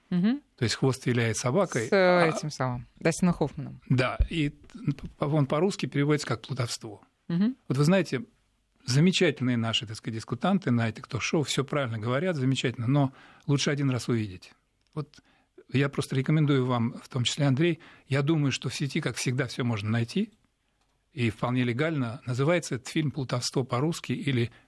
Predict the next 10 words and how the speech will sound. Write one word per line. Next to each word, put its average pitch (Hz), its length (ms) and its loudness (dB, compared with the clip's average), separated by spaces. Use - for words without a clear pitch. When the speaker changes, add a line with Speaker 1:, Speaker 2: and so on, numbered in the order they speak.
Speaker 2:
"Wagging 123 400 2
the 113 120 -2
Dog" 117 200 0
по-английски. 113 560 -4
Этот 135 220 -2
фильм 185 300 0
рассказывает 147 580 -2
замечательно. 127 880 0
Там 143 160 -2
вот - 220 -4